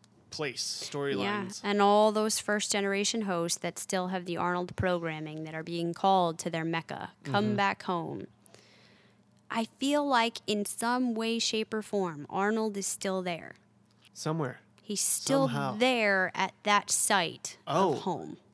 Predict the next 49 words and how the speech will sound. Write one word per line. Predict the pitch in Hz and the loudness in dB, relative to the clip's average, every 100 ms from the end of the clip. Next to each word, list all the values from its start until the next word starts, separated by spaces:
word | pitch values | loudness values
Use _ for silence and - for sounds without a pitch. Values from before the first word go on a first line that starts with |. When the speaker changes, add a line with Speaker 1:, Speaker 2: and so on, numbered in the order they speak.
| - | -12
Speaker 1:
Oh, | 135 127 | -8 -8
I | |
see | 127 135 | -8 -10
what | 127 | -10
you're | - | -12
saying. | - - - - | -12 -16 -18 -6
Speaker 2:
And | 196 185 | 0 2
I | |
don't | 208 214 | 2 2
know | 233 233 | 2 2
how | 240 | 2
that's | 262 - | 0 2
possible, | 320 302 302 302 330 | 4 4 2 0 0
but | 262 254 | 0 0
I'm | 254 | -2
just | 247 240 | -2 -6
putting | - 226 240 | -6 -4 -2
it | |
out | 214 - | -4 -2
there. | - 233 | 2 2
<laughs> | - - 285 | 2 2 2
Speaker 1:
Find | - - - - - | 2 -10 -10 -20 -20
me. | - - - - - - | -20 -16 -14 -12 -14 -10
Speaker 2:
Come | - 202 | -6 -6
find | - 269 294 | -4 -4 -2
me. | 233 185 | -2 -2
I'm | 190 214 | -2 -2
here. | 202 220 170 165 _ _ | -2 -2 -6 -10 _ _
I'm | 202 190 | -10 -6
home. | 190 185 165 165 | -4 -4 -6 -6
Speaker 1:
Well, | |
why | 131 135 | -4 -2
would | |
he | 139 | -2
let | 135 131 | -4 -4
her | 127 | -4
leave | 151 143 | -6 -8
then? | 127 120 _ _ _ - - - - - - - | -12 -16 _ _ _ -8 -6 -6 -10 -20 -14 -6
Speaker 2:
I | |
don't | 202 190 - | 0 0 0
know. | 180 165 135 117 - | -2 -2 -4 -6 -6
And | 175 | -2
it | 170 - | -2 -4
feels | - 214 208 | -2 0 2
like | 214 190 | 0 2
that | 180 - | 2 2
was | 190 170 | -2 -2
not | 175 220 | 0 0
intentional. | 196 156 147 147 143 143 | -2 -4 -4 -6 -8 -10